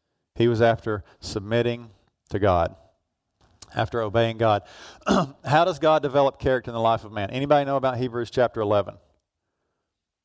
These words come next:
Okay. The faith chapter. Tell me, you guys just yell back out to me. Tell me some of the heroes of the faith. Some,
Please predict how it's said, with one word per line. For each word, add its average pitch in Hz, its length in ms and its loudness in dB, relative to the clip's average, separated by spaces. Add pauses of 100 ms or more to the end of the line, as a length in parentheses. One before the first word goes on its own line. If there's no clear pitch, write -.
(800)
Okay. 113 340 0 (1160)
The - 80 -4
faith 117 400 2
chapter. 101 420 -2 (360)
Tell 170 260 2
me, 135 200 -4
you 110 180 -6
guys 139 240 2
just 123 320 -10
yell 139 380 0
back 131 260 0
out 123 220 -2
to 117 120 -10
me. 107 200 -18
Tell 165 220 -2
me 185 140 -8
some 143 300 -6
of 127 100 -6
the 120 100 0
heroes 117 520 -2
of 104 80 -10
the 107 80 -10
faith. 110 480 -4 (560)
Some, 139 220 -2